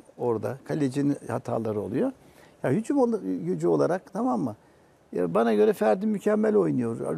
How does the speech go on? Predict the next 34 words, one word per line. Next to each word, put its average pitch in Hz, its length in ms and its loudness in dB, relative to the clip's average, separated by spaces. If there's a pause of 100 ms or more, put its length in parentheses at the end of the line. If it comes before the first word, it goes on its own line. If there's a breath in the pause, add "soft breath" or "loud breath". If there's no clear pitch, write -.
Bir 180 40 -10
kere 226 280 0
rakip 196 320 0 (500)
şeyin, 175 380 0 (140)
e, 139 360 0
takımın 165 400 -2
defansını 202 600 0
var 254 120 0
ya, 147 220 -2 (360)
dağıtıyor 180 460 4
ya. 185 280 0 (800)
Yani 120 240 -8 (640 soft breath)
hiçbir - 220 0
şey 220 180 2
yapmasa 175 520 2
ki, 190 320 -4
ki - 120 -10
yapıyor, 151 440 2
gidiyor, 135 340 0
geliyor, 135 360 2
geliyor. 127 340 2
Aynı 190 240 0
şey 208 220 0
de 208 120 2
Osayi 170 420 0
Samuel 196 320 -2
için 208 240 -4
de 196 40 0
aynı 151 180 0
şey. - 200 -4
Onu 214 240 2
da 233 60 4
yemek 226 300 4
için 208 320 -4